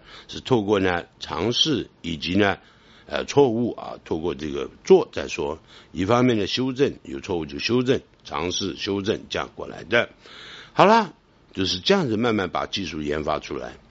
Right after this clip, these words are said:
在这边呢，我们马上可以看的答案是A，roughly speaking，就大体上来说，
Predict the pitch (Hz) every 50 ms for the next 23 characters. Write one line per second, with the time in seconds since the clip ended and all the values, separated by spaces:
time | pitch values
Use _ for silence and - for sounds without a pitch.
0 | - - - - - - - - - 160 175 175 196 220 202 226 220 220 196 156
1 | - 98 101 110 113 101 85 82 85 - 147 135 - - 92 85 - - 101 85
2 | 76 73 71 - 71 71 82 82 73 - 78 - - - 117 120 113 101 85 73
3 | - _ - - - - _ - 101 123 160 185 190 - - 107 92 80 73 -
4 | - - 104 101 95 - - 67 58 - - - - - _ - 87 87 - -
5 | 208 190 185 147 87 73 - 80 71 65 67 - 113 95 80 65 60 69 76 73
6 | 82 98 98 95 -